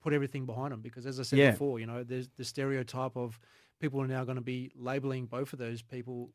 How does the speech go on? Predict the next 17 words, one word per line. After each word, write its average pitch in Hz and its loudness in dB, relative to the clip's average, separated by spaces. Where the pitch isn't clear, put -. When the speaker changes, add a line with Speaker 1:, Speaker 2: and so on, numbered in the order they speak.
Speaker 1:
to, 135 -8
to 127 -8
say, 127 -4
you 127 -12
know, 117 -8
this 139 -8
is 123 -6
gonna 131 0
be 127 -2
a 120 0
huge 135 -2
effect 131 -4
on 120 -4
the 120 -8
netball 120 -8
department 127 -8
and, 131 -10